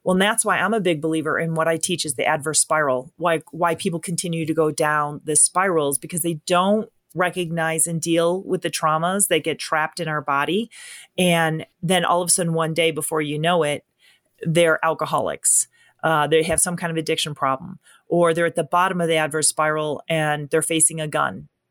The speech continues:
They're considering suicide, right? Um, midlife crisis is a lot of that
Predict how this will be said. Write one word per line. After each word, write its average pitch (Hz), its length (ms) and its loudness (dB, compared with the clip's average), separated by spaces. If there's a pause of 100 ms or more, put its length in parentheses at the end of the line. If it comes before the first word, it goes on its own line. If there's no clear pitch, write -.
(220)
They're 170 140 4
considering 156 460 -2
suicide, 139 640 0 (160)
right? 151 340 0 (320)
Um, 151 320 0
midlife 185 380 2
crisis 175 680 0 (160)
is 165 100 2
a 165 80 4
lot 151 220 2
of 143 100 -6
that 131 320 -2